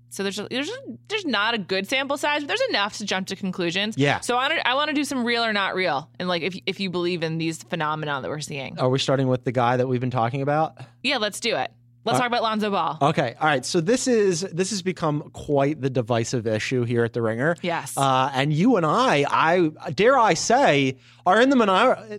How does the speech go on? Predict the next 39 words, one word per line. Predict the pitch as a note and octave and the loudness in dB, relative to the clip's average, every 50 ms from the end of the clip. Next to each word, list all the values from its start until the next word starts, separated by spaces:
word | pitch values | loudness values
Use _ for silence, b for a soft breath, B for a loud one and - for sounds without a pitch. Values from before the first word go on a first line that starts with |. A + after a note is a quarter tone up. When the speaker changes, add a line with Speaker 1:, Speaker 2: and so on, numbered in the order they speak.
| F#3+ D3+ | -6 -2
Speaker 2:
in | G#3+ A#3+ G#3+ A3+ C4 | 0 2 2 2 4
the | C4 B3+ | 4 4
minority | A3 G#3 G3 F#3+ F#3 G3+ A3+ A3+ G#3+ G3+ | 4 4 2 2 2 4 4 4 2 2
position | - - D#3+ D3 A3 D4 - D4+ G3+ | 2 0 0 2 2 2 4 4 4
on | D3+ C3+ B2+ B2+ | 4 4 4 4
it, | B2+ C3 - B B B B B | 2 2 0 B B B B B
which | B F3 E3 | B -2 0
is | G#3 F3+ - | -2 -2 -2
kinda | - A3 B3 D#4+ - | 0 0 2 2 2
surprising | - B3+ - - E3 F#3+ G#3+ G#3+ G#3 G3 | 0 0 0 0 0 2 2 0 0 -2
to | E3 - | -2 -2
me. | E3 D3+ | 0 0
So | C#3+ - - E3+ E3 | 0 0 2 2 2
I, | D#3+ F3 | 2 2
I | D#3+ D#3 E3+ | 2 0 0
went | F3+ A3+ B3+ - | 0 0 -2 -2
to | - A#3+ G#3 G3 F#3+ F#3 F3 E3 - - | 0 0 0 2 2 2 0 -2 -2 -4
the | C#3+ D3+ | -4 -4
Wizards | D3 D3+ D#3 E3 D#3+ E3+ D#3+ D3 - | 0 2 2 2 4 2 2 0 0
game | - C#3+ C3 B2 A#2+ | -2 -2 0 0 0
last | A#2 A#2 A#2 A2+ A2+ - | 0 0 0 -2 -2 -2
week | - A2+ A2+ G#2+ G#2+ - | -4 -4 -4 -2 -2 -2
when | F3+ | -2
Speaker 1:
As | F3 - | 0 0
did | C#3+ | 0
Speaker 2:
John | C3 - - - | 2 2 2 2
Speaker 1:
I. | C3+ | 2
Speaker 2:
Wall, | C3 C3 B2+ B2+ D3+ | 2 2 2 2 0
uh, | - C#3 | -2 -2
you | D3 B2 A#2+ C3 | -4 -2 0 2
were | C#3 F3 G3 | 2 2 4
there | F#3+ G3 F3+ F#3 | 4 4 4 4
as | F3 D#3+ D#3+ | 4 2 2
well, | D#3+ C#3+ C#3+ | 2 2 2
which | C#3+ C3+ D3 | 2 0 -2
I | |
found | D3+ - F#3 F#3+ F3+ | -2 -2 0 0 0
out | E3+ D#3+ D#3 | 0 0 0
later. | C#3 D3+ C#3+ C3+ A2+ G#2 - | 2 2 2 2 2 0 -4